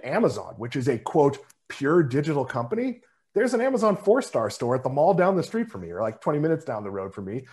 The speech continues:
There's Amazon bookstores. There's the Amazon Go convenience stores. There's Whole Foods, which has things like Kindles on display.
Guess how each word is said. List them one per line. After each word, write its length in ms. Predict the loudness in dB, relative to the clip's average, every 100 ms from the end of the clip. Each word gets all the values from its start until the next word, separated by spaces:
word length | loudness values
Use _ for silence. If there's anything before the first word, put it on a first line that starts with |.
| -10 2
There's 180 | 2
Amazon 400 | 2 0 2 2
bookstores. 520 | 4 2 0 -6 -6 -6
There's 180 | -4
the 100 | -2
Amazon 360 | -2 0 0 0
Go 180 | 2 2
convenience 480 | 0 -4 0 -2 -2
stores. 220 | -10 0
There's 180 | 0 2
Whole 240 | 0 -2
Foods, 480 | -2 0 2 0 -4
which 160 | -8
has 240 | 0 0 0
things 260 | -4 -4
like 200 | -4 -4
Kindles 460 | -2 0 0 -2 -4 -4
on 220 | -2 -2
display. 640 | -4 -6 0 0 0 -4